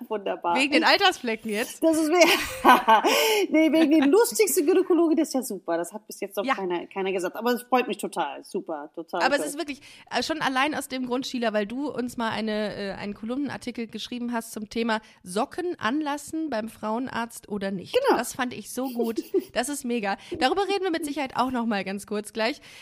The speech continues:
Speaker 2: Ähm, ja, heute ist ein sogenannter Weltfrauentalk, würde ich fast sagen. Ähm, Sheila, äh, ma-, magst du dich ganz kurz vorstellen, damit wir, äh, ein Bild haben, was du machst, woher du kommst und, äh, wo wir dich einzuordnen haben?
Speaker 1: <laughs> Okay, perfekt.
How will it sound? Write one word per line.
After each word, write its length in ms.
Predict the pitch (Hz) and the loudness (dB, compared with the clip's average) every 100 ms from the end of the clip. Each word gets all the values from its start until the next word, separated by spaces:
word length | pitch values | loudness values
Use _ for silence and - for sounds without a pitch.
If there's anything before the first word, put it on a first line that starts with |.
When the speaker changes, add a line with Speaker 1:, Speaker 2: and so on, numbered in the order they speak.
| - | -4
Speaker 2:
Ähm, 380 | 247 247 247 247 - | 0 0 0 -6 0
ja, 240 | 349 240 | 0 2
heute 200 | 254 285 | -2 -4
ist 120 | 269 | -8
ein 240 | 240 247 226 _ 123 _ | -6 -6 -8 _ -20 _
sogenannter 640 | 226 254 247 240 247 226 - - | -14 -8 -4 -2 0 -2 -4 -16
Weltfrauentalk, 1400 | - 220 220 240 - - 208 240 214 - 190 190 269 - - | -16 -8 -6 -6 -10 -6 0 0 -2 -6 -4 0 -2 -2 -8
würde 140 | 202 | -8
ich 100 | 226 | -6
fast 260 | 214 220 - | -10 -10 -6
sagen. 320 | 185 202 339 440 - - - - | -4 -4 -6 -10 -16 -18 -18 -4
Ähm, 340 | 247 247 254 - - | -2 0 -4 -10 -12
Sheila, 320 | - 262 175 - | -2 0 0 -2
äh, 120 | 214 | -8
ma-, 200 | 220 254 - | -4 -6 -2
magst 280 | 247 311 | -4 -4
du 60 | 277 | -8
dich 140 | 269 | -10
ganz 200 | 262 277 | -10 -12
kurz 200 | - 269 | -12 -14
vorstellen, 400 | - 262 269 262 | -6 -6 -4 -6
damit 320 | 240 240 262 247 | -4 -4 -6 -6
wir, 120 | 240 | -2
äh, 320 | 240 - 226 | -2 -2 -4
ein 160 | 220 220 | -4 -4
Bild 260 | 269 269 | -6 -6
haben, 400 | 247 240 247 233 - | -6 -6 -4 -6 -8
was 260 | 220 254 | -8 -8
du 100 | - | -6
machst, 360 | 233 220 247 - | -4 -4 -6 -10
woher 220 | 226 220 | -6 -6
du 100 | 233 | -6
kommst 560 | - 220 233 - - - | -8 -6 -6 -8 -14 -10
und, 360 | 226 220 214 | -6 -6 -8
äh, 460 | - 214 214 208 - 202 196 196 196 - | -6 -4 -2 -4 -6 -14 -16 -16 -18 -10
wo 180 | 220 254 | -4 -2
wir 80 | 240 | -2
dich 220 | 233 - | -2 -4
einzuordnen 680 | 214 - 98 135 - 156 | -4 -4 -6 -6 -8 -10
haben? 220 | 175 - 285 | -8 -6 -6
Speaker 1:
<laughs> 140 | - | -2
Okay, 280 | 214 - 185 | -4 -2 -6
perfekt. 380 | 175 - 127 | -6 -12 -16